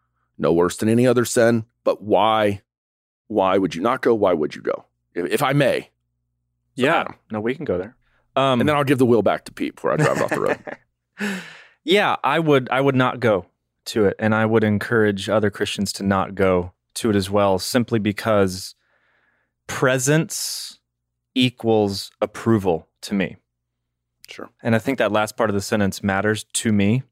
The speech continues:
Speaker 2: I think Christians can disagree about this, but to me, being present at such a union, uh, means approval of that union. I say that with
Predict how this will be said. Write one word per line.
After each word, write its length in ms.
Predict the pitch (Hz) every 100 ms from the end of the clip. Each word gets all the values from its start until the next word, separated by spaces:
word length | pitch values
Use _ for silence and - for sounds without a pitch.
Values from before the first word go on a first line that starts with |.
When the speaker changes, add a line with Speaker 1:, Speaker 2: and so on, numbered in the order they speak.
| _ _ _ _ _ _
Speaker 2:
I 80 | 120
think 180 | 131 120
Christians 360 | 135 120 117
can 160 | - 101
disagree 420 | 104 - 104 104
about 220 | 110 123
this, 340 | 147 170 - - _ _ _ _
but 200 | - 110
to 160 | - 165
me, 420 | 165 139 113 143 _ _ _ _ _ -
being 300 | 127 139 131
present 440 | - 127 117 110 -
at 280 | 107 113 -
such 300 | - 123 110
a 80 | 110
union, 680 | 104 107 147 143 98 90 113 _ _ _ _ _ _ -
uh, 300 | 107 104 -
means 640 | 110 113 120 120 110 101 -
approval 640 | - - 139 143 120 104 -
of 260 | 117 110 101
that 260 | 98 -
union. 480 | 98 98 95 76 - _ _ _ _ _
I 80 | 120
say 320 | 123 - 156
that 320 | 151 123 107 - _ _ _ _ _
with 640 | 113 107 113 156 156 -